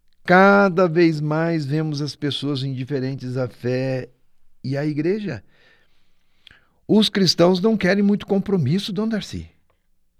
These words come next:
E temos tido dificuldades de dialogar com as diferenças." E por aí vai. A falta de esperança de alguns viajantes que se sentem cansados, enfraquecidos, desanimados até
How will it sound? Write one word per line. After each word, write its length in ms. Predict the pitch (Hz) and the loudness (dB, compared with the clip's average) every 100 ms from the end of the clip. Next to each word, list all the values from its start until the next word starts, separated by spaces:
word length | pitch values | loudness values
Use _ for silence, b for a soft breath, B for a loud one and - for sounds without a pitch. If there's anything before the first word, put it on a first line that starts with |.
| _ _ | _ _
E 60 | 165 | -6
temos 480 | - - 202 220 - | -2 2 4 2 -2
tido 260 | 175 180 | -4 -2
dificuldades 880 | 175 196 190 170 160 113 151 165 170 | -2 -2 -4 -2 0 0 0 -2 -6
de 160 | 151 160 | -6 -4
dialogar 720 | 139 175 190 160 110 151 156 | 8 8 8 6 4 4 0
com 160 | - | -2
as 140 | 196 160 | -2 -2
diferenças." 920 | 196 202 208 175 226 - 113 - - b b | -6 -4 -4 -2 -4 -8 -10 -10 -14 b b
E 80 | - | -4
por 200 | 285 330 | 0 2
aí 180 | 233 202 | 2 2
vai. 400 | 135 113 101 80 b b b b b | 2 2 0 -4 b b b b b
A 80 | 95 | -2
falta 320 | 127 120 113 | 0 0 -2
de 80 | 107 | -4
esperança 640 | - - 107 104 120 107 | -4 -2 -2 0 -2 -2
de 100 | 95 | -4
alguns 360 | 98 87 104 87 | -4 -2 -4 -4
viajantes 1120 | 95 107 98 82 98 101 101 98 101 90 - B B B B B - | 0 0 0 -2 -2 0 -2 -4 -6 -8 -10 B B B B B -10
que 120 | - | -8
se 120 | 226 | -6
sentem 400 | - 110 90 92 | -4 -4 -4 -6
cansados, 800 | 82 90 85 113 110 104 90 80 | -6 -8 -4 -2 0 0 -4 -8
enfraquecidos, 1000 | 82 - 90 92 80 - 104 101 85 85 | -10 -10 -12 -10 -10 -6 -4 -4 -6 -12
desanimados 1000 | 85 101 131 110 113 104 101 110 92 95 | -10 -4 -2 -2 -4 -4 -6 -6 -6 -8
até 420 | 98 85 104 104 | -8 -6 -4 -4